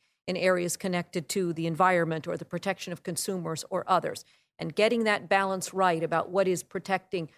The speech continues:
what is protectionism versus what is genuine, um, efforts to protect consumers or the environment is a very tricky business.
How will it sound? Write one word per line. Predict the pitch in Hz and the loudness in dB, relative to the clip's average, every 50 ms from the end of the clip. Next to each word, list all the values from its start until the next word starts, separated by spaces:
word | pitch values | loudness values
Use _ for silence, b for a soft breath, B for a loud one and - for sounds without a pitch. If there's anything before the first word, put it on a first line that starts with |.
| b b _ | b b _
what | 190 185 | -4 -4
is | 165 - | -4 -4
protectionism | - 190 175 - 233 240 233 - - 208 190 185 170 160 180 175 | -6 -8 -2 0 0 0 0 -2 -4 -4 -4 -4 -4 -4 -6 -6
versus | 165 - 180 175 - - 180 156 | -4 -4 -4 -4 -4 -6 -8 -6
what | 165 175 190 180 | -2 -2 -2 -2
is | 170 170 143 | -2 -4 -8
genuine, | - - 202 196 202 196 190 180 180 175 170 - _ _ _ _ _ _ _ | -4 -2 0 0 0 -2 -2 -2 -2 -2 -4 -6 _ _ _ _ _ _ _
um, | - 185 180 175 - | 0 2 2 2 2
efforts | - 190 165 - 190 165 - - | 0 0 2 0 -2 -2 -2 -4
to | - - - | -6 -8 -2
protect | - - - 185 170 - - - | 0 2 4 4 2 2 0 2
consumers | 202 185 - - 208 196 190 190 160 180 | 2 4 4 4 6 6 6 6 6 6
or | 175 175 | 4 4
the | 165 175 | 4 2
environment | 175 160 185 190 190 185 180 175 175 - - | 0 2 4 4 6 6 4 4 2 -2 -4
is | - 180 156 | -4 -4 -2
a | 175 | -2
very | 151 143 185 190 185 185 190 185 | 0 2 4 4 6 6 4 2
tricky | - - - 165 - - 170 | 2 -2 -2 -2 -2 -2 0
business. | 147 165 156 - 170 - - - - - | 0 0 0 0 -4 -8 -8 -8 -8 -8